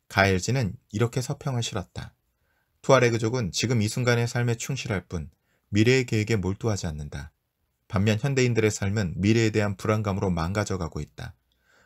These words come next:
우리들 문명 세계 사람들은 십팔 세부터 벌써 은퇴 이후의 삶을 걱정하며 살아간다.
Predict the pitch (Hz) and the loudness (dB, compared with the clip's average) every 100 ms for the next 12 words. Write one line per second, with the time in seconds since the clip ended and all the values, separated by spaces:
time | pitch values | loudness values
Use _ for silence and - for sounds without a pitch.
0 | - 107 123 127 98 127 143 - 120 113 | 0 4 6 4 4 2 0 0 0 2
1 | 110 107 107 131 85 - - - 143 - | 0 0 -2 -4 -4 -8 -10 -4 -4 0
2 | 117 98 - 104 92 87 101 92 107 120 | -2 -2 -6 -4 -4 -2 -2 0 0 0
3 | 107 104 98 - 90 101 80 - _ _ | 0 0 -2 -4 -4 -4 -6 -8 _ _
4 | - 95 - 104 101 98 - 101 87 76 | -6 -4 -2 -2 -2 -2 -4 -6 -6 -6
5 | 73 71 | -8 -10